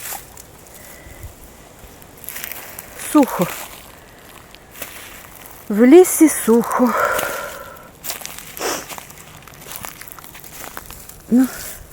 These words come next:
набрала шишок, сироїжок. Білого.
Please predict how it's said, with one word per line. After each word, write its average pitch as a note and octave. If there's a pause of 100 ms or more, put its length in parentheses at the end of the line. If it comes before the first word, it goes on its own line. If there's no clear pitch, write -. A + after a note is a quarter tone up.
(760)
набрала F3
шишок, - (840)
сироїжок. G3+ (4000)
Білого. B3+